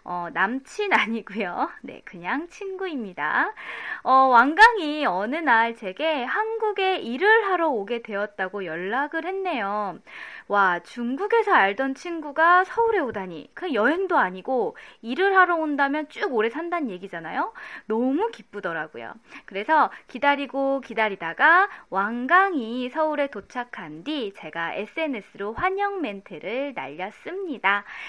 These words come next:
자, 이 환영 멘트가 바로 오늘의 포인트예요. 음, 이것만은 꼭꼭꼭 기억하셔야 해요. "네가 서울에 와서 기뻐"라는 환영 멘트인데요.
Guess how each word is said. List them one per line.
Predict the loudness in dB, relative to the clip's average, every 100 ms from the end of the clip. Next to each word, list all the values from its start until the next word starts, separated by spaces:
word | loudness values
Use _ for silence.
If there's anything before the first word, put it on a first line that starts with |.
| -16 -10
자, | 2 4 6 2
이 | -2 -6
환영 | -4 -2 -2 -4
멘트가 | -6 -8 -2 2 2
바로 | 0 -6 -4 -4 -6
오늘의 | -8 -8 -8 -4
포인트예요. | -2 -2 -4 -10 -8 -6 -6 -10 -14 _ -20 -14
음, | -10 -10 -8
이것만은 | -4 -2 -2 -4 -4
꼭꼭꼭 | -4 -8 -8 -12 -12 _ -2 -2 -2
기억하셔야 | -8 -8 -8 -10 -10 -8 -6 -6
해요. | -6 -2 2 2 0 -10 -16 -16 -6
"네가 | 0 8 10 10
서울에 | 8 6 6 6 6
와서 | 4 2 -6
기뻐"라는 | -8 -16 _ 4 6 4 2 -4 -6
환영 | -6 -4 -4 -4
멘트인데요. | -6 -10 -12 -12 -10 -4 2 4 4